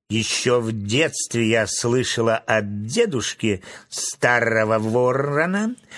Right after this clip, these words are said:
что в башню ведет подземный ход. Правда, дедушка говорил, что ход давным-давно заброшен, потому что в нем завелись чудовища».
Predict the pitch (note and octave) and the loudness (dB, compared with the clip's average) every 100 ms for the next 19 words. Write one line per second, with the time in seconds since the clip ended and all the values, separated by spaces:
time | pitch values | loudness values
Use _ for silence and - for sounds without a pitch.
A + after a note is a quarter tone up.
0 | - - - - C3+ B2 A2 G#2 C3+ C#3+ | -16 -8 -4 0 0 0 0 2 4 2
1 | - - C#3+ D3 C#3 C3+ C3 B2+ C#3+ C#3 | 0 -2 0 0 0 0 0 2 2 0
2 | _ C3+ C3 A2 G#2+ C3+ C3+ C3 C#3+ - | _ 0 0 0 0 2 2 -2 -2 -2
3 | E3 A#2 - - _ _ - - - _ | 0 0 -4 -16 _ _ -16 -14 -14 _
4 | A#2 A2+ A#2 A#2+ B2 B2 B2 C3+ G#2+ B2 | 0 2 2 2 2 2 0 -2 0 0
5 | B2 B2+ - A#2+ A2 A#2 A#2 B2 C3+ C#3 | 0 -2 -2 -2 2 2 2 0 0 -2
6 | D#3 - - - - - C3 B2 - C#3 | -6 -12 -14 -10 -6 -2 0 0 0 2
7 | D#3 - - - A#2+ B2 A#2+ B2+ D3+ D3 | 2 -2 -14 -2 2 2 0 0 2 2
8 | C3 C3 A#2+ B2+ C3+ C#3 G#2 A#2 G#2 A2+ | 2 2 2 0 2 2 2 0 2 2
9 | A2+ G#2 - D3+ F#3+ - - - - B2 | 2 0 -4 -4 -6 -8 -12 -8 0 0
10 | A#2+ A#2+ C#3 C#3 - C3 C3 A2 B2+ B2 | 2 2 2 0 0 0 0 0 0 2
11 | D3 E3 F3+ F#3 A2+ B2 C3 C#3 D3 E3+ | 2 2 0 -2 -2 0 0 2 2 0
12 | D3+ - - - - D3 D3 G3+ A#2+ F2 | -2 -4 -8 -6 -2 0 4 2 2 -4
13 | - - F#2 | -4 -2 -2